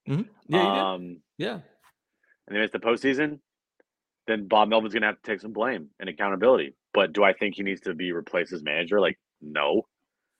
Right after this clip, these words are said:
Speaker 2: He's the
Speaker 1: Nope,
Speaker 2: manager
Speaker 1: neither
Speaker 2: for the
Speaker 1: do
Speaker 2: next
Speaker 1: I.
Speaker 2: three se-,
Speaker 1: N-
Speaker 2: he is manager for the next three seasons. Um, and that's no questions asked.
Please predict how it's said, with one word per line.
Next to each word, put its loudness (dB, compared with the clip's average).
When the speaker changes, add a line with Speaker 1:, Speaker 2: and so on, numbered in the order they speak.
Speaker 2:
He's 2
the 4
Speaker 1:
Nope, 4
Speaker 2:
manager 8
Speaker 1:
neither 0
Speaker 2:
for 0
the 0
Speaker 1:
do 6
Speaker 2:
next 2
Speaker 1:
I. -18
Speaker 2:
three 0
se-, -6
Speaker 1:
N- -14
Speaker 2:
he 0
is -4
manager -18
for -18
the -8
next -4
three -2
seasons. -4
Um, -2
and -4
that's -4
no -2
questions 0
asked. 4